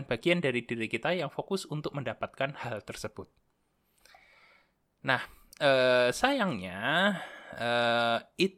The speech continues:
ini fokus, se-, saking dia fokusnya kepada, eh, apa namanya, ke-, pemenuhan kebutuhan, dia tidak memperhatikan, dia tidak, em, eh, tidak mau tahu dengan apa yang terjadi di sekitarnya.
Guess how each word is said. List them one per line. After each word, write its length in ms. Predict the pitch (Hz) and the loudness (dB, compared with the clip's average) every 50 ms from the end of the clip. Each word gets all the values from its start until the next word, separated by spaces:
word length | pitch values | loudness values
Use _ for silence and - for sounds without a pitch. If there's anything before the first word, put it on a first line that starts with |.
| - | -8
ini 560 | - 131 113 104 104 117 151 185 208 226 208 - _ _ - | -8 -6 -6 -4 -6 -4 -4 -2 -4 -4 -6 -8 _ _ -20
fokus, 800 | - - - 151 - - 214 208 - - - - - - - - - - - - | -12 -6 -6 -4 -4 -4 -6 -6 -4 -6 -10 -10 -12 -14 -16 -18 -20 -20 -20 -20
se-, 400 | - - - - - 170 - - | -18 -16 -10 -4 -4 -4 -4 -4
saking 400 | - - 208 196 - 214 214 214 | -2 -2 -2 -2 -2 -4 -6 -4
dia 160 | - 185 165 160 | -2 -2 -2 -2
fokusnya 580 | - - 160 - - 175 - - 175 165 160 156 | 0 -2 -4 -2 -2 -6 -4 -2 -2 -2 -2 -2
kepada, 560 | - 160 - 147 143 - - 135 123 117 110 - _ _ - - - - - _ _ - - | -4 -4 0 0 0 0 0 -2 -2 -2 -2 -6 _ _ -20 -20 -20 -20 -20 _ _ -4 -2
eh, 220 | 127 123 123 117 98 | 0 0 2 2 0
apa 180 | 113 - 151 | 0 0 -2
namanya, 300 | 151 151 131 117 131 160 | -2 -2 -4 -4 -4 -4
ke-, 160 | - - - - _ | 0 0 -2 -2 _
pemenuhan 500 | - 135 131 135 135 135 131 143 135 139 - | -2 0 0 0 -2 -2 -2 -2 -4 -4 -4
kebutuhan, 640 | - - - 127 - 120 110 - 156 165 214 262 - _ _ _ | -8 -6 -6 -6 -4 -4 -2 0 0 0 0 -2 -6 _ _ _
dia 160 | - - 170 | -4 -2 -2
tidak 260 | 190 - 202 196 185 165 | 0 0 0 0 0 0
memperhatikan, 920 | 170 175 165 - 156 165 147 - - 165 - - - 85 - - 110 110 _ _ - - | 0 2 2 0 2 2 0 0 0 -8 -6 -6 -6 -6 -6 -8 -16 -20 _ _ -8 -4
dia 100 | 151 165 | -2 -2
tidak, 380 | - 190 175 - 180 175 147 | -2 -2 -2 0 0 0 0
em, 240 | 160 165 175 165 160 | 0 -4 -4 -4 -6
eh, 480 | - - 139 135 131 127 127 127 123 123 - | -4 -2 0 2 2 2 2 0 0 -2 -4
tidak 260 | 160 156 - 165 - 170 165 | -4 -2 -2 -2 -2 0 0
mau 240 | 165 156 156 156 156 | 2 2 2 0 -2
tahu 540 | - - - 107 - 90 95 92 156 208 226 - _ _ _ - | -2 0 2 2 2 0 -2 -6 -6 -8 -10 -14 _ _ _ -10
dengan 380 | - 123 123 127 147 170 - | -10 -8 -2 -2 -2 -2 0
apa 320 | - 139 131 139 - 156 175 | 0 0 0 2 2 0 0
yang 160 | 170 160 160 | 0 0 -2
terjadi 480 | - 156 143 - - 127 113 - 151 - | -4 -4 -4 -4 -6 -8 -6 -6 -8 -8
di 120 | - 127 | -8 -12
sekitarnya. 680 | - - - 143 - - 160 165 160 160 151 113 101 | -12 -10 -10 -10 -4 0 0 0 0 -2 -4 -6 -6